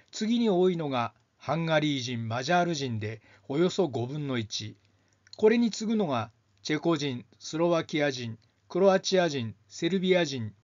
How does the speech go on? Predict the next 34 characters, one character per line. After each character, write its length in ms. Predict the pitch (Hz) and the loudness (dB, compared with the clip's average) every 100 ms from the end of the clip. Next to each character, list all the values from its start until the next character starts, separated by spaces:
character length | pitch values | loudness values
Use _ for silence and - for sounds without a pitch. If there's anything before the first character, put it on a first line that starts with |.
| _ | _
ポ 220 | - 160 | -6 2
ー 40 | 196 | 4
ラ 160 | 190 | 4
ン 100 | 180 | 2
ド 120 | 175 | 0
人 240 | 175 156 131 | 0 -2 -4
な 120 | 127 | -4
ど 140 | 107 | -4
で 120 | 98 92 | -8 -10
す。 260 | - - _ _ _ _ _ _ _ _ _ _ _ _ _ _ _ _ - | -14 -16 _ _ _ _ _ _ _ _ _ _ _ _ _ _ _ _ 0
こ 120 | - | 6
れ 100 | 269 | 8
ら 120 | 254 | 8
の 100 | 170 | 4
民 220 | 131 131 | 2 2
族 240 | 110 101 110 | 2 2 0
は、 260 | 101 104 _ _ _ _ _ | -2 -4 _ _ _ _ _
そ 180 | - 170 | -2 4
れ 120 | 175 | 6
ぞ 100 | 156 | 8
れ 140 | 151 139 | 6 6
彼 220 | 180 170 | 4 4
ら 120 | 151 | 4
の 160 | 135 120 | 2 2
言 300 | 180 220 170 | 4 4 4
語 100 | 127 | 0
を 60 | |
持 140 | 120 139 | 0 -4
っ 60 | |
て 140 | - 110 | -2 -2
い 80 | |
た 140 | 98 120 | 0 0
の 100 | 104 | 0
で、 240 | 95 98 | 0 -6